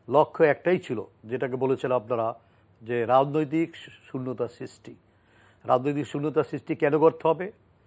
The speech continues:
করতে হবে এই কারণে যে তৎকালীন বিশ্ব পরিবেশটা, অবস্থাটা কী ছিল, যেটাকে আমরা বলি সেনাই যুদ্ধকালীন বিশ্ব।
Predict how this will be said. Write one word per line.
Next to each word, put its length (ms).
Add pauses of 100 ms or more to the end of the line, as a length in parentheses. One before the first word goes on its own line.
(280)
করতে 280
হবে 320
এই 220
কারণে 440 (680)
যে 120
তৎকালীন 760 (160)
বিশ্ব 540 (400)
পরিবেশটা, 920 (280)
অবস্থাটা 380
কী 140
ছিল, 260 (520)
যেটাকে 300
আমরা 180
বলি 220
সেনাই 420
যুদ্ধকালীন 540
বিশ্ব। 360